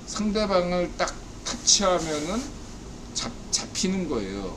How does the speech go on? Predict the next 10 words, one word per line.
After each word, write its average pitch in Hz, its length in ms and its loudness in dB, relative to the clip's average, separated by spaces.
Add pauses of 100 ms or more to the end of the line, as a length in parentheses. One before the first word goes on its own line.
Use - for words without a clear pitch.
(120)
그러면 170 340 0
이제 139 280 -2 (1700)
잡힌 170 440 -2 (300)
친구들은 165 640 0
다 123 180 4
손을 220 360 2
잡고 147 580 -2 (800)
줄을 170 240 -2
놓고 135 260 -2
있어요. 101 480 -2